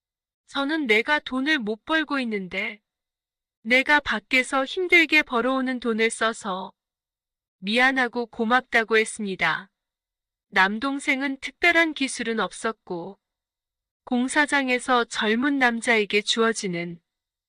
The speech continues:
일을 해낼 뿐입니다. 남들은 스물 살이면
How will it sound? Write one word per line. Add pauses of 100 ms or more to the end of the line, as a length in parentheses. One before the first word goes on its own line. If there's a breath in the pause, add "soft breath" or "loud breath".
(360)
일을
해낼
뿐입니다. (320)
남들은
스물
살이면